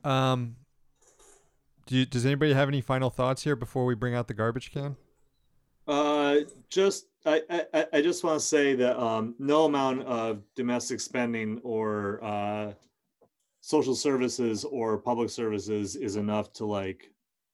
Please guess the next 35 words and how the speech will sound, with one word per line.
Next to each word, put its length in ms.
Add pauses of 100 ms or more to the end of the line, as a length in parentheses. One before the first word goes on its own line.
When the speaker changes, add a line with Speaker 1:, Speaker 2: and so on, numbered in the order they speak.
(140)
Speaker 2:
wipe 360
away 220
the 100
stain 480
of 120
his 360
immigration 600
detention 460
policies 760 (360)
and 100
his 140
vaccine 460
policies. 640 (640)
That, 180
like, 260 (160)
uh, 80 (240)
there's, 360
it's, 480
it's, 240
like, 200 (120)
fucking 240
disgraceful. 640 (320)
Speaker 1:
Yeah. 160
Speaker 2:
So 240
I 100
just 220
don't, 280 (140)
I 80
don't 200
want 280
anyone 640 (540)
listening 340
to 140
this 180
to, 200